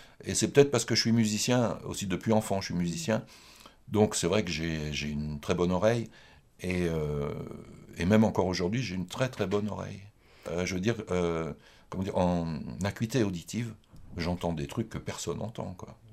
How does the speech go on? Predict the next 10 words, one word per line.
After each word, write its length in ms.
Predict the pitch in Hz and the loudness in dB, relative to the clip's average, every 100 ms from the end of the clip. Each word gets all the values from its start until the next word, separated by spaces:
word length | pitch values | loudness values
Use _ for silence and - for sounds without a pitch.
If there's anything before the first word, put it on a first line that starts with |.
| - | -12
J'entends, 560 | 82 82 78 101 92 | -8 -6 -2 0 2
euh, 140 | 85 80 | 0 -2
un 80 | 78 | -4
petit 200 | - 87 | -8 -10
oiseau 320 | 80 78 104 | -8 -4 -2
à 60 | 101 | -2
trois 160 | - 82 | -4 -8
cents 160 | - | -4
mètres. 340 | 120 113 - - | -2 -2 -4 -10
Euh, 340 | - - - | -10 -10 -10